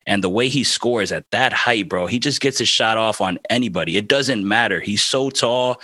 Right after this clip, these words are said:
so skilled, his handle, his crossovers, everything he does, man. And the way he went toe to toe with LeBron and outplayed him that whole,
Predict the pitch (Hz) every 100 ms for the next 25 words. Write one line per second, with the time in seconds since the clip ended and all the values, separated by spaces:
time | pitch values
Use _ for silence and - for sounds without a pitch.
0 | - - - - 143 135 - 123 123 120
1 | 104 95 - 127 139 131 127 123 117 _
2 | _ _ - - - 139 135 131 127 123
3 | 120 110 - _ _ _ _ _ _ _
4 | - 135 156 185 175 160 95 101 123 92
5 | 87 92 90 95 131 151 147 117 - 123
6 | 131 135 131 123 107 95 101 104 92 -
7 | - 165 - - 147 127 85 _ _ 127
8 | 127 147 160